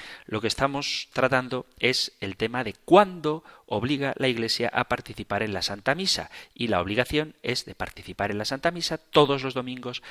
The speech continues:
fiestas de precepto, y se recomienda participar en los demás días en la Eucaristía. Estamos viendo cómo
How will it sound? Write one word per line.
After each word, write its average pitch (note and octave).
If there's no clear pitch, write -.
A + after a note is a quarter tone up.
fiestas C#3
de B2
precepto, B2+
y C3+
se A#2
recomienda C#3+
participar G#2+
en A2
los G2
demás G2
días G2
en A#2+
la F#2
Eucaristía. -
Estamos A#2+
viendo B2
cómo A#2